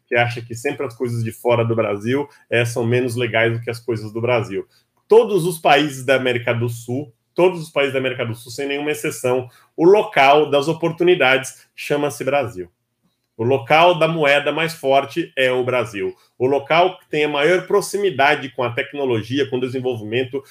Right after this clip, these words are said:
com velocidade e chances de desenvolvimento é o Brasil comparado com os Estados Unidos. Então,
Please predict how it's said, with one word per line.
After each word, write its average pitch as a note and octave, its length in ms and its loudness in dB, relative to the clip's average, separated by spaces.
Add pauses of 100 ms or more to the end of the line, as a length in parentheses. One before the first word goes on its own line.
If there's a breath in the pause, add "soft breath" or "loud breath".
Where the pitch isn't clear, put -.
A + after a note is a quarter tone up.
(200 soft breath)
com C#3 240 0
velocidade C#3+ 840 0 (120 loud breath)
e C3 80 -8
chances A3+ 540 2
de F#3 100 -8
desenvolvimento D#3+ 800 -2
é C#3 160 2
o C#3 140 2
Brasil B2 640 0 (160)
comparado A#2+ 480 0
com A#2+ 80 -8
os A2+ 60 -8
Estados G#2+ 280 -6
Unidos. G2 420 -10
Então, G3+ 400 0